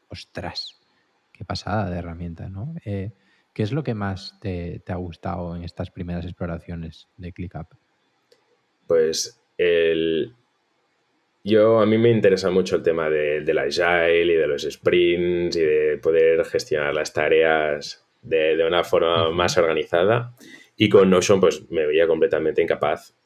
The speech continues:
Speaker 2: de, de eje-, de llevarlo, llevar todas mis tareas y todas las, eh, proyectos que tengo que hacer durante mi día a día, eh, no era fácil de gestionarlo. Y con ClickUp, pues,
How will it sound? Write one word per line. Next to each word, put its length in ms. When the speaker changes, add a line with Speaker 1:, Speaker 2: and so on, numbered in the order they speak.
Speaker 2:
de, 360
de 160
eje-, 320
de 100
llevarlo, 800
llevar 360
todas 220
mis 140
tareas 420
y 80
todas 240
las, 520
eh, 840
proyectos 440
que 80
tengo 240
que 60
hacer 220
durante 280
mi 120
día 180
a 40
día, 500
eh, 300
no 360
era 220
fácil 360
de 100
gestionarlo. 640
Y 100
con 200
ClickUp, 440
pues, 360